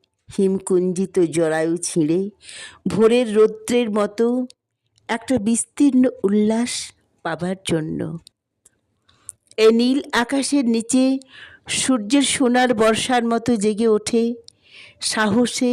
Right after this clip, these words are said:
সাধে, সৌন্দর্যে হরিণীর পর হরিণীকে চমক লাগিয়ে দেবার জন্য। একটা অদ্ভুত শব্দ, নদীর জল মচকা ফুলের পাপড়ির মতো লাল।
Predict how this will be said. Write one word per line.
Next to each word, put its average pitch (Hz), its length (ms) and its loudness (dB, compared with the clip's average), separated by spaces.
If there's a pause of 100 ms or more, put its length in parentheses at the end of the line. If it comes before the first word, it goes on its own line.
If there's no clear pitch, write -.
সাধে, 208 520 -2 (420)
সৌন্দর্যে 220 920 -2 (840)
হরিণীর 262 600 6
পর 269 220 4
হরিণীকে 254 600 2 (760)
চমক 214 460 -2 (220)
লাগিয়ে 220 420 2
দেবার 175 420 0
জন্য। 165 360 0 (2000)
একটা 277 300 0
অদ্ভুত 285 380 4 (120)
শব্দ, 147 360 -4 (1040)
নদীর 220 460 2
জল 220 340 4 (240)
মচকা 214 440 0
ফুলের 220 360 -2 (120)
পাপড়ির 214 500 -2
মতো 190 280 0
লাল। 165 300 -4